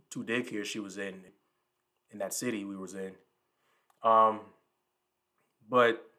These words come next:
I didn't develop any kind of,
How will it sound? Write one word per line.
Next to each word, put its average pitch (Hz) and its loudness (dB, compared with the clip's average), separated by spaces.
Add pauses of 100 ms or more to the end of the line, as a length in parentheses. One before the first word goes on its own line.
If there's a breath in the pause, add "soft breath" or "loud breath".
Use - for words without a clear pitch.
(680)
I 123 10
didn't 120 -2 (2000)
develop 127 8
any 117 0
kind 113 4
of, 107 0